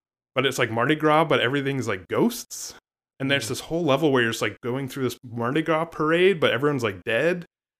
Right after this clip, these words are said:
Speaker 1: which sounds weird, and it is weird, but it's really cool and unlike anything I'd ever seen in a game. And to see that sort of level of creativity from a,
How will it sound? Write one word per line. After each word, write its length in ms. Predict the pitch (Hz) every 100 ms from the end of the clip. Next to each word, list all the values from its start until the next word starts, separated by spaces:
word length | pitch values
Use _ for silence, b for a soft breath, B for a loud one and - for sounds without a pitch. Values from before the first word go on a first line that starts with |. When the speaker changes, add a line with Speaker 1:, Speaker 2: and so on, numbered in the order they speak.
| _ -
Speaker 1:
which 140 | 139
sounds 260 | 170 196 139
weird, 300 | 135 202 131
and 100 | 123
it 100 | 131
is 160 | 175 139
weird, 260 | 113 110
but 140 | 107 120
it's 260 | 120 - -
really 280 | 131 214 240
cool 400 | 254 311 147 107
and 100 | 127
unlike 340 | 135 165 160
anything 320 | 131 151 160 156
I'd 100 | 151
ever 140 | 151
seen 220 | 156 147
in 100 | 143
a 60 | 104
game. 420 | 120 131 104 101 - _ _ _ _ 123
And 100 | 127
to 120 | 139
see 140 | 185
that 200 | 165 147
sort 160 | 156 151
of 100 | 117
level 320 | 131 139 127
of 200 | 113 -
creativity 600 | 143 131 127 123 131 104
from 280 | - 113
a, 100 | 107